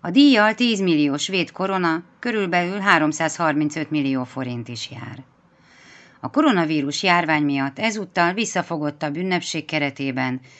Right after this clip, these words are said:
várhatóan online adják át, írják a lapok.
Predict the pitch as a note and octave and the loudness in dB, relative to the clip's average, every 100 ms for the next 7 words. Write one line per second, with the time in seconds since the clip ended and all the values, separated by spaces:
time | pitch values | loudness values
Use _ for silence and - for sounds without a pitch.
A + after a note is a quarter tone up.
0 | _ - A#3+ G3 E3 D#3+ C#3+ C#3+ D3 _ | _ 0 2 2 -2 -4 -2 -2 -4 _
1 | A3+ E3+ D3 C#3 C#3 C3 C3 B2 D3+ D3 | -2 0 0 0 -2 -4 -6 -4 -2 -2
2 | _ _ _ _ - A3 E3 C3 C3 - | _ _ _ _ -6 -4 -2 -4 -6 -8
3 | D#3 A#2 A2 A#2 A2+ - | -8 -8 -10 -18 -18 -20